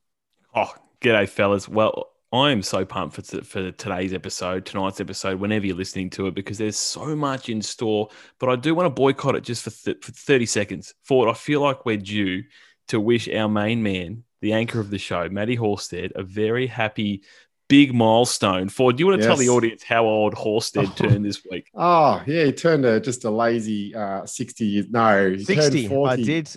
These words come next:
Speaker 3: I did.
Speaker 1: Forty.
Speaker 2: <laughs>
Speaker 1: Happy
Speaker 3: Guys, if I don't like where this is going, I can just edit it out.
Speaker 1: <laughs> No,
Speaker 3: Just
Speaker 1: happy
Speaker 3: remember that.
Speaker 1: birthday. Happy
Speaker 2: Happy
Speaker 1: birthday,
Speaker 2: birthday,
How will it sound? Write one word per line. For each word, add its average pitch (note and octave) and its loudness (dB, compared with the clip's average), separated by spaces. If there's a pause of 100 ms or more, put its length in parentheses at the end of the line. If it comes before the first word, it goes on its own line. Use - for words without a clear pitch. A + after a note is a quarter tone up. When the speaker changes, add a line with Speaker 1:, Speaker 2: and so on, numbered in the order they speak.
(100)
Speaker 3:
I B2 0
did. C3 -6
Speaker 1:
Forty. G#2 -2
Speaker 2:
<laughs> - -12
Speaker 1:
Happy C#3 2
Speaker 3:
Guys, C#3 6
if D#3+ -2
I D3+ 4
don't E3 4
like D#3 2
where D3 0
this C3+ -4
is A#2+ -6
going, B2+ -2
I A#2 -2
can B2 -2
just A#2 -8
edit B2 -4
it B2 -2
out. A2 -2
Speaker 1:
<laughs> D3+ 4 (180)
No, A#2+ 2
Speaker 3:
Just B2+ 2
Speaker 1:
happy B2 0
Speaker 3:
remember D3 2
that. A2 4
Speaker 1:
birthday. A#2 -4 (480)
Happy C3 -2
Speaker 2:
Happy - -4
Speaker 1:
birthday, A#2+ 2
Speaker 2:
birthday, A#2 4